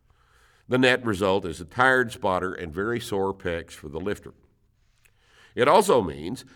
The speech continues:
that exercises without a significant eccentric component, like riding a bike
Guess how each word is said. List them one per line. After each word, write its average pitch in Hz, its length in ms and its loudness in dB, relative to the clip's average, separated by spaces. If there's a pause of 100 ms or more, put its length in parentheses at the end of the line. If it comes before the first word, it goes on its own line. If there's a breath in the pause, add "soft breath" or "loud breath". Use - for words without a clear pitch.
(140 soft breath)
that 101 180 -4
exercises 95 800 -4
without 98 540 -4
a 107 80 -8
significant 92 640 -6 (140)
eccentric 87 500 -8
component, 92 540 -6 (640 soft breath)
like 80 220 -8
riding 87 320 -4
a 76 40 -10
bike 110 420 -2